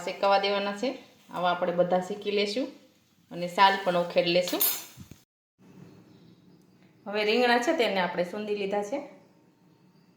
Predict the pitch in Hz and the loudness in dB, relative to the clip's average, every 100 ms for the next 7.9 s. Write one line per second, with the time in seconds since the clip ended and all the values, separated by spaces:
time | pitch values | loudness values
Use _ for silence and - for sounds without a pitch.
0 | _ _ _ _ 190 202 208 202 202 190 | _ _ _ _ -2 0 4 4 2 -4
1 | 196 196 190 190 185 202 202 196 196 196 | -2 0 0 0 -2 -2 -2 -2 -2 -6
2 | 208 202 208 - - _ _ _ 185 202 | -8 -8 -14 -18 -20 _ _ _ -8 -6
3 | 208 196 190 202 190 202 196 196 190 196 | 2 4 4 2 0 0 -2 -2 -4 -6
4 | 196 196 185 190 - - - - - _ | -4 -4 -8 -12 -14 -20 -20 -20 -20 _
5 | _ _ _ _ _ _ _ - 190 202 | _ _ _ _ _ _ _ -10 -2 -2
6 | 202 214 214 196 196 208 202 208 - 202 | -2 -4 -2 -2 -4 -6 -6 -8 -10 -6
7 | 202 190 202 202 190 190 196 196 190 | -6 -4 -2 0 0 -2 -8 -10 -12